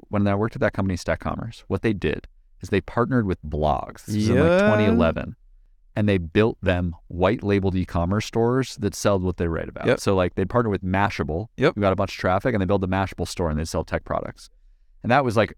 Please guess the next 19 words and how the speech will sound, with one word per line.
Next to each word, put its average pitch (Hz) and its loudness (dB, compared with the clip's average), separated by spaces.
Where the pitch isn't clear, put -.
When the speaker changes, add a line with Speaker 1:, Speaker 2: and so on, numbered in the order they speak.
Speaker 1:
early 113 0
content 101 0
and 95 -6
commerce, 107 0
right? 104 2
That 101 4
was 110 4
Speaker 2:
Yes. 107 4
Speaker 1:
before 107 0
the 95 -2
reach 95 -2
of 90 -8
social, 107 0
when 90 0
it 92 -4
was, 92 -2
like, 85 -2
blog 92 0
reach. - -10